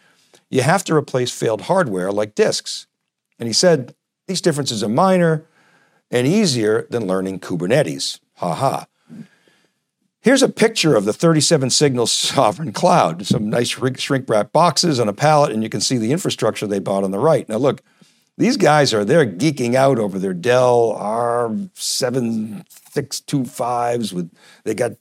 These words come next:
two A M D epic ninety-four fifty-four C P Us running at two and three quarter gigahertz,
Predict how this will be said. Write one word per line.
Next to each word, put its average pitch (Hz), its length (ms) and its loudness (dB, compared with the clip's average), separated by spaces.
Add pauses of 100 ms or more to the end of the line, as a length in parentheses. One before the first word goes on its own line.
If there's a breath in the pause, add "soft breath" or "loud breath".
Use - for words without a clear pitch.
(240)
two 175 360 4
A 139 180 6
M 131 220 2
D 135 360 -2
epic 135 420 -4
ninety-four 131 840 -4
fifty-four 135 880 -6
C 139 220 -4
P 135 140 -6 (340)
Us 127 120 -2
running 135 320 -2
at 123 160 -6 (480 loud breath)
two 143 440 0
and 107 200 -6
three 135 180 -2
quarter 135 460 2
gigahertz, 127 960 -2